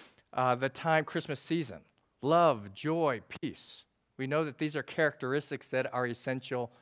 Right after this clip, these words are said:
and important. And as we arrive at the book of Second John, we see here introduction to the elder, and, uh,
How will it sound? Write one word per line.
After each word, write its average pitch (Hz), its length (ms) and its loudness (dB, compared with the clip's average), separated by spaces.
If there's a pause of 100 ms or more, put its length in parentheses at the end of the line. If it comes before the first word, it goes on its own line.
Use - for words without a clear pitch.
and 127 100 -4
important. 156 680 0 (720)
And 175 100 6
as 190 140 10
we 190 60 10
arrive 214 400 10
at 185 120 6
the 165 80 -2
book 180 200 0
of 156 100 2
Second 170 400 4
John, 131 380 4 (460)
we 147 80 -2
see 185 180 4
here 196 180 10
introduction 175 560 4
to 180 100 -2
the 170 180 0
elder, 143 500 4 (500)
and, 143 400 2
uh, 135 240 6